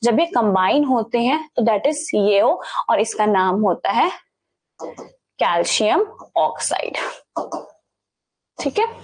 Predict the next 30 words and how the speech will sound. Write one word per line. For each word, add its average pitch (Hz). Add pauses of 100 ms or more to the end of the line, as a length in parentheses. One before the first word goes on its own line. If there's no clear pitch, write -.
(100)
सीएओ 220
को -
हम 262
कैल्शियम 202
ऑक्साइड, 180 (340)
और 247
अगर 240
सी, 254
अब 220
जैसे 240
सीओ, 254 (160)
अगर 254
जहाँ 285
पे 311
ओ 269
के 285
साथ 302
टू 294
लगा 294
होता 311
है 330
ना, 440 (240)
dioxide 208
बन 196
जाता 185
है। 220 (360)
Single 277
O 302
को -
हम 294